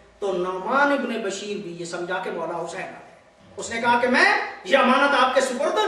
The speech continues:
नहीं करूंगा। फिर कहा गया कि ये इब्ने जियाद है, मौला हुसैन नहीं है, तो फिर उसने दरवाजा खोला। मैं बहुत करीब लेके आ गया आपको। इसने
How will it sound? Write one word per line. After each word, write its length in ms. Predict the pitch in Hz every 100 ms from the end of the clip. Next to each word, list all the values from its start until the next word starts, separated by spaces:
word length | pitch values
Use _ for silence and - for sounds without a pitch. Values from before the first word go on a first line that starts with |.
| 427 - - 190
नहीं 240 | 277 262
करूंगा। 380 | - - - - -
फिर 260 | - 427 -
कहा 200 | 330 -
गया 280 | 311 277 277 277 - - -
कि 60 | 233
ये 180 | 233
इब्ने 240 | 240 214 208
जियाद 300 | 208 208 208
है, 180 | - 285 - - - -
मौला 220 | 190 208
हुसैन 400 | 180 175 202 190
नहीं 200 | 190 214
है, 180 | 214 208
तो 120 | 196
फिर 200 | 185 269
उसने 380 | - 196 175 170
दरवाजा 460 | 160 143 143 143 147 - - - _ _
खोला। 200 | - - - - - - - - - - - - - - - - - - - -
मैं 140 | 170 196
बहुत 220 | 196 196
करीब 220 | 190 170 160
लेके 200 | 160 170
आ 120 | 160
गया 140 | 175
आपको। 220 | 180 175 285 285 - - - - - - - - - - - - _ - - - - - - - - -
इसने 260 | 247 226